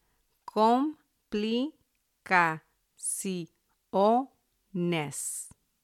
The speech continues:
Uso de medicina diario. Uso de medicina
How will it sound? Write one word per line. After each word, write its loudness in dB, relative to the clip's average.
Uso 2
de -2
medicina -2
diario. -4
Uso 2
de 0
medicina -2